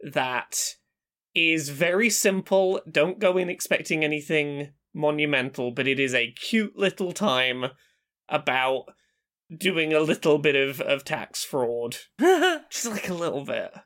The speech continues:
Speaker 1: Just, like, a little bit of doing someone's tax forms when you're not the person who's meant to be doing the forms, while Baba just sat, sits there looking, like, with the look on their face of someone who has to do a tax form.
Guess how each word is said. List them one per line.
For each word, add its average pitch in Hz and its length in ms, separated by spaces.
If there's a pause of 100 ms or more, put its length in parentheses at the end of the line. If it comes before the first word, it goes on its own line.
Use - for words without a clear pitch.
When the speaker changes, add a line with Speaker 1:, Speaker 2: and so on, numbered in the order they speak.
(500)
Speaker 1:
Just, 220 160
like, 220 140
a 226 80
little 226 400
bit 196 240
of 175 140
doing 180 260
someone's 160 400
tax 151 280
forms 147 260
when 139 180
you're 139 100
not 135 160
the - 60
person 139 320
who's 127 140
meant 123 160
to - 60
be 127 60
doing 127 220
the 123 60
forms, 127 320 (240)
while 143 140
Baba 135 300
just 127 240
sat, - 340
sits - 340
there 135 240 (260)
looking, 147 480
like, 131 320 (540)
with 202 160
the 254 100
look 240 360
on 240 180
their 214 160
face 180 320
of 156 160
someone 156 500
who 156 240
has 147 360
to 156 100
do 143 200
a 135 60
tax - 380
form. 120 420